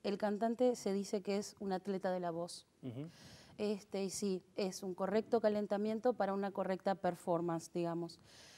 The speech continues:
Speaker 1: Entonces, sí, uno puede cantar sin haber vocalizado, sin haber hecho ejercicios de respiración, y con lo de, de los ejercicios tampoco hay que hacer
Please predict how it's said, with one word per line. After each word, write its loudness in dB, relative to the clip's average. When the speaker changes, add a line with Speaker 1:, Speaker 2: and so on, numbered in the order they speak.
Speaker 1:
Entonces, 0
sí, 6
uno 10
puede 8
cantar 6
sin 0
haber 4
vocalizado, 6
sin -2
haber 2
hecho 0
ejercicios -4
de -6
respiración, -2
y -4
con 2
lo 6
de, 2
de 2
los 2
ejercicios 2
tampoco 2
hay 2
que -4
hacer 4